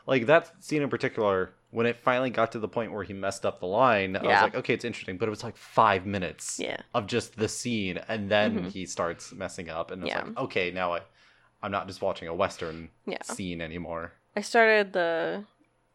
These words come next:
Speaker 2: Y M S review, and the word that he used a lot was this was one of Quentin Tarantino's most patient films,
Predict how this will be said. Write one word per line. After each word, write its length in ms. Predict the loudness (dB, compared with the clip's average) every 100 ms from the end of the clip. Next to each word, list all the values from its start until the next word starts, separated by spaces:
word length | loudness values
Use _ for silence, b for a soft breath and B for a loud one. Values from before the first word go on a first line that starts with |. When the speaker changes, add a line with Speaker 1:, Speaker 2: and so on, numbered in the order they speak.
| _
Speaker 2:
Y 180 | 0 2
M 140 | 2 0
S 240 | -4 -4
review, 380 | -4 0 0 0
and 320 | -2 -6 -10 -16 _ _ _ _ -4
the 80 | 2
word 300 | 4 4 4
that 300 | 2 2 -2 _
he 200 | -10 -4
used 260 | -2 -2 0
a 60 |
lot 240 | 2 2 0
was 100 | -4
this 180 | -6 -6
was 120 | -6
one 100 | -6
of 180 | -8 -8
Quentin 260 | -8 -6
Tarantino's 580 | -4 -4 -4 -6 -6 -4
most 240 | -6 -8 -4
patient 500 | 0 0 0 -4 -2
films, 600 | 2 2 0 -4 -12